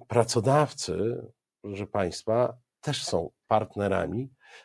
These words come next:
a nie panami feudalnymi, którzy będą związkowców wyrzucać z pracy, represjonować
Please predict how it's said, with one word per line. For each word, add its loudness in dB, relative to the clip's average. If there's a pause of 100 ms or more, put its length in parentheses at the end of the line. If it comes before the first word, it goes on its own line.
a 2
nie 10
panami 6
feudalnymi, 0
którzy -6
będą 0
związkowców -8
wyrzucać 4
z -8
pracy, 0
represjonować 2